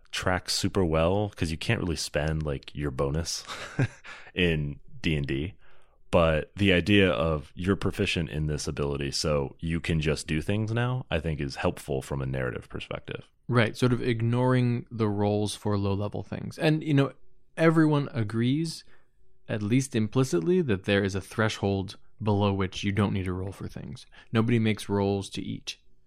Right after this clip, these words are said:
Speaker 1: Right.
Speaker 2: or to get dressed
Speaker 1: <laughs> Yeah,
Speaker 2: or
Speaker 1: 'cause
Speaker 2: to walk across the room.
Speaker 1: five percent of the time you would choke on your dinner.
Speaker 2: Right. <laughs> But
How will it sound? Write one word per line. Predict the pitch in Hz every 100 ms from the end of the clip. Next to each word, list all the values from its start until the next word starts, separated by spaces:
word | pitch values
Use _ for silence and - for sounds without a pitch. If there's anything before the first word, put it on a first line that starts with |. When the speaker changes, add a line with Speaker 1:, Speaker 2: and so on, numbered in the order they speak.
| - -
Speaker 1:
Right. | -
Speaker 2:
or | 101
to | 101
get | 101
dressed | - 98 98 - - -
Speaker 1:
<laughs> |
Yeah, |
Speaker 2:
or | -
Speaker 1:
'cause | 117
Speaker 2:
to | 104
walk | 107 98
across | 104 104
the | -
room. | 110 -
Speaker 1:
five | - 104 101
percent | 101 95
of | 82
the | 80
time | 82 78
you | 73
would | 67
choke | - 85 78
on | 71
your | 65
dinner. | 67 -
Speaker 2:
Right. | 131 - - - 143 -
<laughs> | 147 - 143 - 135 - 131 - - - - _ _ _ -
But | 110 104 -